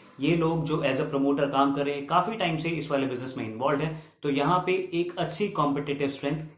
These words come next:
इस रूप में भी निकल कर आती है। इन फैक्टर्स को आपको definitely consider करना चाहिए before you plan to invest into this company।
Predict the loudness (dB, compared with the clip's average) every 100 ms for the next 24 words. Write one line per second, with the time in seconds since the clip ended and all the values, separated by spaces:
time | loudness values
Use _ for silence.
0 | _ -8 -6 -2 -2 -2 -2 -2 -4 -6
1 | -4 -6 -8 -12 -16 -20 _ _ _ -2
2 | 0 2 2 2 2 2 0 0 2 2
3 | 2 2 0 0 0 0 0 0 0 0
4 | 0 -2 -2 -2 0 0 2 2 0 0
5 | -2 -2 -4 -4 -4 -4 -8 -8 -8 -8
6 | -8 -8 -16 -20